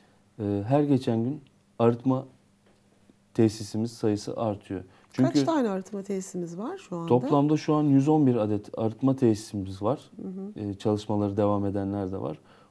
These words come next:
Speaker 1: Otuz sekiz tane arıtma tesisini Büyükşehir olduktan sonra, Büyükşehir yasasıyla
Speaker 2: Hı.
Speaker 1: beraber faaliyete geçirdik. E, otuz sekiz adet arıtmamız var.
Speaker 2: Hı hı.
Speaker 1: E, en büyük kapasiteli arıtmamız bu arada Manisa Merkez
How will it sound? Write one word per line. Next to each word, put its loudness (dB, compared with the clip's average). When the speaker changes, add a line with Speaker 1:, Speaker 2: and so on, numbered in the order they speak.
Speaker 1:
Otuz -4
sekiz -2
tane 0
arıtma -2
tesisini -2
Büyükşehir 2
olduktan -2
sonra, -6
Büyükşehir 0
yasasıyla -2
Speaker 2:
Hı. -6
Speaker 1:
beraber -2
faaliyete 4
geçirdik. -4
E, -8
otuz -10
sekiz -4
adet 0
arıtmamız -4
var. -4
Speaker 2:
Hı -12
hı. -12
Speaker 1:
E, -4
en 4
büyük 4
kapasiteli 2
arıtmamız 0
bu 4
arada 4
Manisa 0
Merkez -2